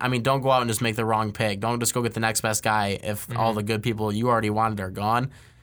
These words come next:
Speaker 1: But if they can get one of the top five, six running backs in this draft,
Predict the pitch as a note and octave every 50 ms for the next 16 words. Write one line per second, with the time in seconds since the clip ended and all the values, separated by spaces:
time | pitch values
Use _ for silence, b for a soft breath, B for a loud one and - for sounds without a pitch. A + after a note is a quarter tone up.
0 | b b b b - - - - - - - - - - D3+ D3 C#3+ E3 F3 F#3+
1 | F#3 F3+ D#3+ D3+ D#3+ D#3+ C#3+ C3+ B2+ - D3 C#3+ D3+ C#3+ - - - - - -
2 | - - - - B2+ C3 C#3 C#3 C#3+ - C#3+ C3+ - C3 C3 C#3 C#3+ C#3+ D3 D3+
3 | D3 D3 D3 C3+ B2 A2+ - B2 B2+ C#3+ E3 - -